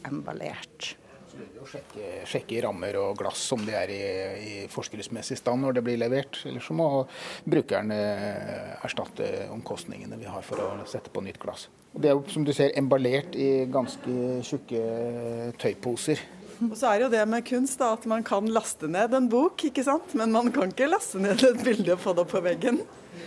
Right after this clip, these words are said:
Speaker 2: Ja, da må du på biblioteket, og det som er så fint er at, eh, tjenesten vår er gratis. Eh, og hvis du blir lei av det, så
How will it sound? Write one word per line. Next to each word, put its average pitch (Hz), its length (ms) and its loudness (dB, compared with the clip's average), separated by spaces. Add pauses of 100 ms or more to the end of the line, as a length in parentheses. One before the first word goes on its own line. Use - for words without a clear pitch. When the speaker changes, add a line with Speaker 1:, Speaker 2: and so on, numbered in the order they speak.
Speaker 2:
Ja, 139 160 0
da 151 80 2
må 202 160 2
du 196 60 4 (100)
på 175 140 -2
biblioteket, 160 500 2
og 226 80 2
det 175 80 4
som 190 140 -2
er 156 80 -4
så 180 100 0
fint 175 280 0
er 151 180 2
at, - 220 -6
eh, 147 280 2
tjenesten 120 460 0
vår 127 240 0
er 127 240 -2 (220)
gratis. - 400 -6 (140)
Eh, 135 180 -10
og 131 100 -6
hvis 135 100 -2
du 151 80 -6
blir 151 120 6
lei 123 160 4
av 127 80 0
det, 165 120 -4
så 160 120 2